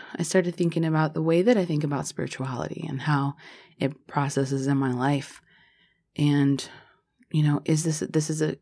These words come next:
a good time to reset. This is a good time to reevaluate. This is a good time to go back and listen to some of my podcasts.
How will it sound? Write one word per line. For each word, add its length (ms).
a 80
good 200
time 380
to 140
reset. 640
This 120
is 80
a 60
good 120
time 260
to 120
reevaluate. 640
This 160
is 80
a 60
good 140
time 260
to 80
go 120
back 400
and 160
listen 340
to 100
some 240
of 80
my 180
podcasts. 720